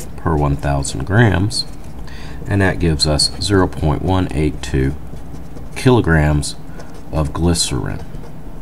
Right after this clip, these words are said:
Finally, we can subtract this kilograms of glycerin from our solution, and that'll give us the kilograms of water. So our kilograms of H two O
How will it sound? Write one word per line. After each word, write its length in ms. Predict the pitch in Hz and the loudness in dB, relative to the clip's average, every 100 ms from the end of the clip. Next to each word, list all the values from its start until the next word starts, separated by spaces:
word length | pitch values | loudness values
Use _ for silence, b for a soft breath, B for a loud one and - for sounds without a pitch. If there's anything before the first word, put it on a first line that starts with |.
| - - - - - - B B B B B B B B - | -10 -10 -10 -6 -4 -4 B B B B B B B B 0
Finally, 400 | 92 98 113 87 | 4 8 8 6
we 100 | 78 | 4
can 140 | 78 | 2
subtract 500 | - - - 80 - | 0 0 4 4 4
this 220 | 80 - - - - - | -2 -2 -6 -10 -10 0
kilograms 560 | 107 101 85 78 73 | 4 4 4 2 2
of 100 | 71 | 0
glycerin 400 | 95 117 - 82 | 4 4 4 0
from 220 | 78 78 76 | 2 0 0
our 120 | 71 | 0
solution, 420 | - 127 151 82 | 4 6 6 4
and 80 | 87 | 4
that'll 240 | 110 135 | 6 6
give 180 | 95 87 | 6 4
us 240 | 80 - - - B B B | 2 0 -4 -10 B B B
the 80 | 85 | -4
kilograms 640 | - 120 98 85 78 71 | 2 4 4 6 4 4
of 100 | 71 | 2
water. 400 | 92 113 87 104 - - | 6 6 8 4 2 -6
So 160 | - | -2
our 100 | 76 | -2
kilograms 760 | - - 120 92 82 76 73 - - - - - - | 0 2 4 6 6 6 2 -4 -10 -12 -12 -12 -8
of 160 | - - | -6 -2
H 240 | 98 - | -2 -2
two 240 | - - 107 | -2 2 4
O 260 | 123 101 | 4 2